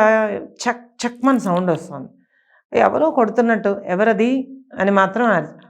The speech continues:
అడిగాను. "ఎవరది? చెట్టు కొడుతున్నారా? దయచేసి పలకండి, ఎవరు?" అని అంటుంటే ఆ శబ్దం ఆగింది. కొప్పదీసి ఎవరైనా మనుషుల్ని, మనుషులకి హార్మ్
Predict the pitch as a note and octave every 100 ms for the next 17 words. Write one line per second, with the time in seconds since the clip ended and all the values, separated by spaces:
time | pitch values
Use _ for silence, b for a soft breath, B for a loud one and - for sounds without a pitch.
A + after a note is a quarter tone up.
0 | - F3+ E3 D#3 C#3 - E3+ A#3 A#3+ A#3+
1 | A#3+ A#3+ - _ _ _ _ _ - G#3+
2 | G#3+ B3 A#3+ A#3 A3 F#3+ F#3 G3 - -
3 | _ _ _ _ _ - G3+ G3+ A#3+ -
4 | G#3+ G#3+ G#3 F3 D#3 D3 - _ _ _
5 | _ _ F3+ G3+ A3+ G#3+ G#3+ G#3+ _ _
6 | _ _ _ _ _ F3 F#3 F#3 F#3 A3
7 | G#3 F3 G3+ A#3 F3+ F3 D#3 F#3+ D3+ C#3+
8 | D3 C#3 D3+ - _ _ _ _ _ _
9 | _ _ _ _ _ - - B3+ C4+ C4
10 | B3 B3 A#3 A#3 A3+ D#3+ F3+ E3+ F#3+ A#3+
11 | A#3 A#3 A3 F#3+ F#3 A#3 A3+ A3 A3 G#3
12 | G3+ F#3+ F#3 - - - F3+ E3+ F#3+ A#3+
13 | A#3+ A#3+ F#3 D#3+ F3+ G#3+